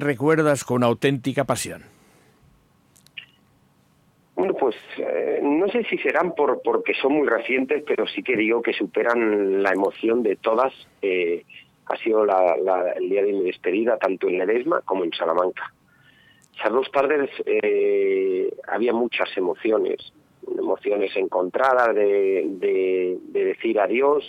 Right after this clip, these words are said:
Speaker 2: de que no volvía a pisar ese, esa plaza y, y, y iba, iba a ser lo último, la última tarde, eh, disfruté mucho delante de la cara del toro. Eh, recibí mucho cariño de, de, de la gente, arropándome, apoyándome, eh,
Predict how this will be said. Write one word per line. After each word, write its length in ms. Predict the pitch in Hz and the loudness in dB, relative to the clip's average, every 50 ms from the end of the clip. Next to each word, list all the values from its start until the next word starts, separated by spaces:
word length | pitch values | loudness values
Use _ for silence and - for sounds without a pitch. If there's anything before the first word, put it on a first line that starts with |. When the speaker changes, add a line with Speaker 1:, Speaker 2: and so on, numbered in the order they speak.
| - - - - | -12 -20 -14 -8
Speaker 2:
de 140 | - 101 - | -6 -4 -4
que 80 | 101 | -2
no 140 | 104 110 107 | -2 0 0
volvía 480 | 107 104 101 104 113 107 107 101 101 98 | 0 0 0 -2 -2 0 0 0 0 -2
a 40 | |
pisar 380 | - - - 95 - - 101 101 | -2 -4 -8 -8 -4 -4 -2 -2
ese, 420 | 104 101 - - 101 98 98 92 - _ _ _ _ _ _ _ _ | -2 -4 -4 -4 -2 -2 -2 -4 -6 _ _ _ _ _ _ _ _
esa 240 | - 98 - 113 - | -8 -4 -4 -4 -2
plaza 520 | - 135 147 156 151 - 160 160 156 156 | 0 0 0 0 0 0 2 2 2 2
y, 500 | 147 135 127 120 113 113 110 107 104 101 - - _ _ - - - _ _ _ _ _ | 2 2 2 0 0 0 0 0 -2 -2 -6 -8 _ _ -20 -20 -20 _ _ _ _ _
y, 800 | - - - 113 113 110 110 107 104 104 101 104 101 101 101 98 98 - - | -4 -2 0 0 0 0 0 0 0 0 -2 -2 -2 -4 -4 -6 -6 -8 -6
y 260 | - 110 104 104 107 | -4 -2 -2 0 0
iba, 200 | 104 98 117 117 104 - - 107 | 0 0 0 -2 -2 -2 -6 -4
iba 160 | 127 127 123 117 | -2 0 0 0
a 100 | - - | 0 0
ser 120 | 127 110 | -2 0
lo 160 | 110 113 123 | 2 2 2
último, 500 | 131 135 135 - 139 135 139 143 143 139 | 0 0 -2 -2 -2 0 2 2 2 2
la 140 | 123 113 107 | 2 2 2
última 340 | 110 110 - 110 104 101 101 | 0 0 0 0 0 0 0
tarde, 1200 | - 131 139 143 120 131 139 139 143 147 143 135 120 117 113 110 107 104 104 104 104 104 101 101 98 | 2 0 0 0 2 2 2 2 2 2 2 2 0 0 0 0 0 0 0 0 0 0 0 -2 -4
eh, 60 | - - _ _ _ _ _ - | -6 -12 _ _ _ _ _ -10
disfruté 400 | - 113 - - - 104 - 113 | -8 -8 -8 -8 -8 -6 -4 -2
mucho 280 | 110 110 107 - - 107 | -2 -2 -4 -4 -4 -2
delante 300 | 101 101 101 101 - 98 | 0 0 -2 -2 0 0
de 40 | |
la 100 | 90 90 | 0 0
cara 180 | - 95 98 92 | 0 0 0 0
del 140 | 90 87 87 | 0 -2 -4
toro. 320 | - 107 104 98 98 95 - - - - - - - - _ _ _ | -2 -2 0 0 0 -2 -6 -12 -20 -20 -20 -20 -20 -20 _ _ _
Eh, 320 | - - 95 95 92 90 - - | -6 -2 -2 0 0 -2 -2 -2
recibí 440 | 107 110 110 - - 120 117 127 | -2 -2 -2 -2 -2 -2 0 0
mucho 340 | 123 123 135 143 - - 113 | 0 0 0 0 -2 -4 -2
cariño 360 | - 110 107 120 120 117 113 104 | 0 0 0 2 2 2 2 2
de, 420 | 104 104 101 101 101 98 98 95 | 2 2 2 2 2 2 2 2
de, 120 | 98 101 98 | 2 2 2
de 120 | 98 98 | 2 2
la 100 | 95 87 | 0 0
gente, 800 | - - - 117 117 120 113 - 110 104 104 104 101 101 101 98 | -2 -2 -2 0 0 -2 -2 -2 -2 0 0 2 2 2 2 2
arropándome, 800 | 95 95 92 90 95 - - 117 117 117 113 110 107 110 107 107 | 0 0 0 -2 -6 -4 -2 0 0 2 2 0 2 2 2 0
apoyándome, 600 | 101 - - 87 98 110 113 120 113 104 110 107 | 0 0 -2 -2 0 0 0 2 0 0 2 2
eh, 880 | 107 107 107 107 107 101 95 95 92 92 95 92 92 98 98 92 90 | 2 2 2 2 0 0 0 -2 -4 -4 -6 -6 -4 -4 -4 -4 -6